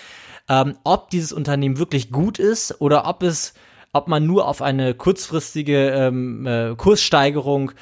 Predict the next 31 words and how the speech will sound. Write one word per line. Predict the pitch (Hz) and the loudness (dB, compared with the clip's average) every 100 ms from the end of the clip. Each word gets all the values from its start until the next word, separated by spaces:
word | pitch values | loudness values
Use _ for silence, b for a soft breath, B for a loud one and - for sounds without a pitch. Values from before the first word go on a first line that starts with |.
| B | B
durch | 131 123 | -4 0
was | 135 156 | 0 0
auch | - - | -6 -4
immer | 196 190 110 92 | -2 0 -2 -4
hofft. | - - - - B B B B B - | -14 -18 -20 -20 B B B B B -2
Und, | 151 165 160 156 - | 0 0 -2 -4 0
ähm, | 147 143 147 147 - | 2 2 0 -4 -4
wenn | 147 | 2
man | 208 | 2
diese | 180 165 - | 0 -4 -2
Anf-, | 147 180 175 | -2 -2 -4
diese | 151 147 | -2 -2
Frage | 127 147 | 0 -2
mit | 143 120 | -2 2
Ja | 127 170 | 4 4
beantworten | 190 147 - 131 | 4 2 0 -4
kann, | - - 180 | -4 -4 -2
dann | 147 139 | -2 -4
ist | - | -8
es | 131 | -10
klar, | - 123 156 | -4 -2 -2
dann | 175 143 | -4 -6
kann | 147 170 | -2 -2
man | 170 | -2
dieses | 139 | -4
Unternehmen | 135 123 120 | -6 -2 -2
kaufen. | 110 110 147 196 180 _ _ _ _ _ _ - | 0 0 0 -2 -8 _ _ _ _ _ _ -6
Aber | - 135 | 0 2
wenn | |
man | 151 160 | 2 0
diese, | 139 143 | 0 -2